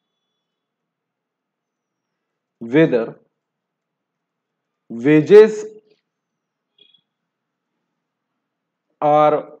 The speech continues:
more, whether, however, to find लिखो, however, to find whether wages are more uniform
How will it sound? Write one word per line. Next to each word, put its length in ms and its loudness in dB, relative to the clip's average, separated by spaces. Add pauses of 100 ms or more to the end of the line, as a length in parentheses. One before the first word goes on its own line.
(100)
more, 520 2 (460)
whether, 300 -2 (1200)
however, 320 -4 (160)
to 100 0 (100)
find 280 -4
लिखो, 240 -12 (140)
however, 320 -8 (1120)
to 120 2 (120)
find 340 -6 (720)
whether 380 0
wages 520 -2
are 200 2
more 520 0
uniform 680 0